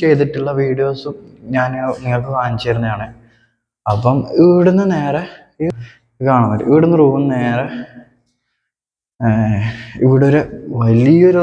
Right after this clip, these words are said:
റൂം, നമ്മുടെ നാട്ടിലൊരു റൂമിൻ്റെ അത്രക്കുള്ളൊരു ബാത്റൂമാണ് ഇങ്ങോട്ട് കാണുന്നത് കേട്ടോ. നമ്മുടെ നാട്ടിലൊരു റൂമിൻ്റെ അത്രയുണ്ട് ഒരു ബാത്റൂം. ഈ ഒരു ബാത്റൂമിൽ പിന്നെയും പോകുന്നത് ഒരു റൂമിലോട്ടാണ്. അതായത് മുകളിൽ കൂടി ഒരു ഹാൾ,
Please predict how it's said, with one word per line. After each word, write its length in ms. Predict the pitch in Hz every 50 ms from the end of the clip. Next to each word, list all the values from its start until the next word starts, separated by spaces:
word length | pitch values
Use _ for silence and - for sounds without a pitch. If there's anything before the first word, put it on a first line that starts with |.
| 165 160
റൂം, 200 | 151 143 151 143 127 127
നമ്മുടെ 240 | 127 139 143 151 156 156 143
നാട്ടിലൊരു 540 | 139 139 135 135 - 160 160 151 151 156 147 139 131
റൂമിൻ്റെ 440 | 131 131 135 143 147 147 147 147 143 -
അത്രക്കുള്ളൊരു 580 | - - 151 135 - - 131 127 - - - _ _ _ _ _ _ _ _ _ _ - - 110 110
ബാത്റൂമാണ് 600 | 107 113 110 110 107 117 131 127 131 135 131 131 127
ഇങ്ങോട്ട് 240 | 123 123 120 117 120 120 120
കാണുന്നത് 360 | 117 113 113 110 110 110 110
കേട്ടോ. 180 | 107 101 101 101 - - - - - - _ _ _ _ _ _ _ _ _ -
നമ്മുടെ 200 | 107 110 117 127 127 127
നാട്ടിലൊരു 460 | 123 120 117 135 135 135 135 135 135 127
റൂമിൻ്റെ 400 | 123 120 123 123 131 131 131 131 127
അത്രയുണ്ട് 340 | - - 123 117 113 113 107 - - 110
ഒരു 100 | 107 113 107 104
ബാത്റൂം. 420 | 104 104 104 - - 110 104 107 107 - - _ _ _ _ _ _ _ _ _ - - - _ _ - 131
ഈ 40 | 143 156
ഒരു 80 | 160 160 156
ബാത്റൂമിൽ 480 | 156 151 147 - 151 147 151 151 151 151 147 151
പിന്നെയും 320 | 147 139 139 143 147 151 147 147
പോകുന്നത് 380 | 139 135 135 131 131 135 156 175 - - - _ _ _ _ _ _ _ _ _ - - - - - - - _ _ _ - 135
ഒരു 80 | 131 127 131
റൂമിലോട്ടാണ്. 600 | 127 117 117 120 117 117 113 - - 104 101 101 87
അതായത് 320 | 107 113 110 117 123 151 156 - - _ _ _ _ _ _ _ _ - -
മുകളിൽ 320 | 151 151 156 156 156 151 147 147
കൂടി 280 | 139 135 139 139 151 156 151
ഒരു 120 | 143 147 143 -
ഹാൾ, 340 | 139 135 131 131 135 139